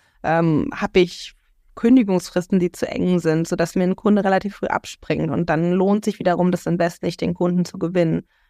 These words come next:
Hab ich ein gutes, äh, äh, Retention-System, äh, drin, sodass der Kunde möglichst lange bleibt und auch nochmal wieder kauft? Was, was wird gemacht, damit ein Kunde mehrmals im Jahr kauft irgendwie, ja?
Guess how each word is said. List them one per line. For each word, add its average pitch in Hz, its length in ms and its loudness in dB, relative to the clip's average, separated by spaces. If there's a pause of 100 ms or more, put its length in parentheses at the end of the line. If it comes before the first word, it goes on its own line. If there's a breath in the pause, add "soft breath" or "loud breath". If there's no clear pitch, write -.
(160)
Hab 202 100 0
ich 220 160 -2
ein 202 160 4
gutes, 208 540 -2 (640)
äh, - 400 -2
äh, - 400 -12 (840)
Retention-System, 190 1500 2
äh, 156 300 0
drin, 160 460 0
sodass 170 200 0
der 175 120 0
Kunde 220 380 2
möglichst 190 400 -4
lange 180 240 0
bleibt 190 340 2
und 196 80 -4
auch 180 80 -2
nochmal 196 360 0
wieder 208 200 4
kauft? - 480 -2
Was, - 300 -6
was - 220 -4
wird 214 120 -8
gemacht, 185 380 2
damit 180 240 0
ein 175 80 -2
Kunde 170 280 0
mehrmals 170 480 0
im 160 100 0
Jahr 147 160 2
kauft - 420 -4
irgendwie, - 320 -8
ja? - 200 -6